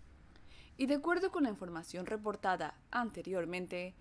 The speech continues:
en solo una semana y media de conflicto, mil sirios, por Ankara,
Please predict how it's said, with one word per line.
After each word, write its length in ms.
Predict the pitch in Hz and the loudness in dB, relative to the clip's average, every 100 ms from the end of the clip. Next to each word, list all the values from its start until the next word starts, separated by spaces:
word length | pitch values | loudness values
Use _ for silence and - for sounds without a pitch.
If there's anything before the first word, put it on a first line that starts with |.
| - - - | -20 -18 -10
en 180 | 190 165 | -8 -4
solo 220 | 208 269 | 2 6
una 180 | 285 294 | 6 6
semana 420 | 277 247 226 185 | 4 2 2 -2
y 60 | |
media 340 | 175 196 185 175 | -6 -6 -6 -4
de 140 | 196 | -4
conflicto, 680 | 202 170 - 208 - 220 240 - - - - | -6 -8 -6 -6 -2 -2 -4 -12 -20 -20 -6
mil 240 | 214 262 | 2 2
sirios, 540 | 269 247 160 104 - - - - | 2 -2 -4 -8 -10 -16 -16 -4
por 200 | 180 139 | -2 -2
Ankara, 540 | - 190 196 180 | -2 2 2 2